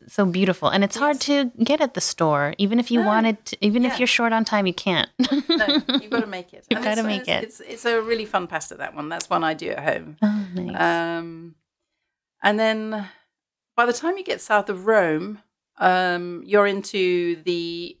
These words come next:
Speaker 2: um, durum wheat flour and
Speaker 1: Mm.
Speaker 2: water pasta.
Speaker 1: Okay.
Speaker 2: So that's where you get the, um, you know, the cappellettis, the raschiatelli, the macaroni,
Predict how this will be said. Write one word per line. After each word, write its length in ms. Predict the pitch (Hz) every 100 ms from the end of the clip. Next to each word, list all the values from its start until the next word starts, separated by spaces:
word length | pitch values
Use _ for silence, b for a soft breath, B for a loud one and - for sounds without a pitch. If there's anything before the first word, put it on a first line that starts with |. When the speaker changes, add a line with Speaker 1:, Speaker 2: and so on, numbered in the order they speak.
| -
Speaker 2:
um, 540 | 180 165 160 160 165 -
durum 360 | 214 190 175
wheat 240 | 175 165 -
flour 560 | - 165 147 143 135 131
and 300 | 196 196 196
Speaker 1:
Mm. 160 | 196
Speaker 2:
water 520 | 208 214 - 147 - - _
pasta. 320 | 156 190 - -
Speaker 1:
Okay. 100 | 151
Speaker 2:
So 200 | - 185
that's 280 | 165 - -
where 100 | 165
you 140 | 165
get 280 | 156 - -
the, 300 | 147 143 143 _ _ _ _ _ _ _
um, 680 | 156 143 139 143 143 143 -
you 80 | 170
know, 120 | 147
the 100 | 156
cappellettis, 640 | 180 165 160 156 170 151
the 80 | 160
raschiatelli, 1160 | 160 147 - 160 - 151 143 143 143 143 143 143
the 80 | 143
macaroni, 1000 | 151 - 151 143 139 139 139 135 135